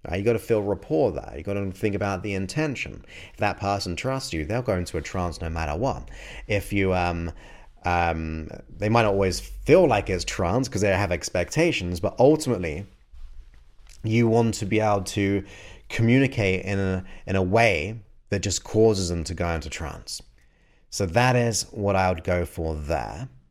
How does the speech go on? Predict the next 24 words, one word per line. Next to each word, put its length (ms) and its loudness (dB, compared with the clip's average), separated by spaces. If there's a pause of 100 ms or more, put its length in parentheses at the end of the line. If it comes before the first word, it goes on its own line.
(680)
Now, 680 4
we've 140 -2
got 100 2
one 160 2
for 100 0
breaking 520 4
the 120 2
sugar 460 4
addiction. 540 0 (880)
I 160 8
would 140 4
say 520 2
on 260 0
that 280 0
one, 340 -4
we 100 2
gotta 200 4
make 240 4
sure, 340 4
is 220 -2
there 240 2
anything 1400 0
behind 500 0
it? 300 -4